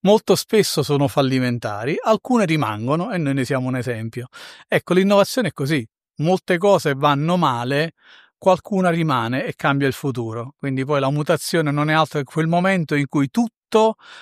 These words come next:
si concentra, tutto funziona e da un giorno all'altro quello che siamo abituati a vedere che oggi è il futuro, domani non lo è più perché è totalmente diverso.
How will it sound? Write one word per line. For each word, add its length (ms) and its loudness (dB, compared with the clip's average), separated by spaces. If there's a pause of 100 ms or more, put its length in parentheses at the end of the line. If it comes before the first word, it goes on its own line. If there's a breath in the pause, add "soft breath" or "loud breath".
si 220 -4
concentra, 800 0
tutto 400 -2
funziona 840 0
e 180 -6
da 120 0
un 120 0
giorno 280 4
all'altro 520 2
quello 180 -2
che 80 0
siamo 240 0
abituati 400 0
a 60 4
vedere 480 0
che 180 -2
oggi 300 2
è 20 2
il 80 -2
futuro, 580 -2
domani 340 -2
non 140 0
lo 80 -2
è 60 -2
più 180 -8
perché 260 -6
è 20 -20
totalmente 540 -8
diverso. 500 -14